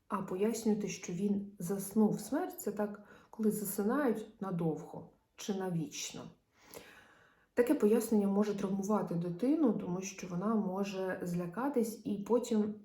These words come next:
не лягати спати, боючись про те, що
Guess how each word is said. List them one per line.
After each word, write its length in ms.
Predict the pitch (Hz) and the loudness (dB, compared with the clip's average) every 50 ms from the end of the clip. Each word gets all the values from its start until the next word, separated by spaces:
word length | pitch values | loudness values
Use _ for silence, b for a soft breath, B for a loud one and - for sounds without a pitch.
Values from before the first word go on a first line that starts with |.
| _ _ - | _ _ -6
не 300 | 208 190 196 202 220 214 | -6 -4 0 2 2 2
лягати 380 | 196 180 170 170 175 175 - 175 | 2 2 0 -4 -6 -6 -6 -10
спати, 600 | - - - - - - - - - - - - - _ _ _ _ _ | -10 -10 -12 -12 -10 -10 -10 -10 -12 -12 -12 -12 -16 _ _ _ _ _
боючись 640 | - 185 196 196 190 180 - - - 269 294 285 285 | -8 -6 -4 -2 -4 -4 -4 -2 2 4 4 2 2
про 180 | - - - | -4 -8 -10
те, 200 | - - - 208 | -6 -2 -2 -2
що 560 | 208 208 - - - 196 190 185 185 185 - | -2 -2 -6 -8 -6 -4 -4 -2 -2 -4 -6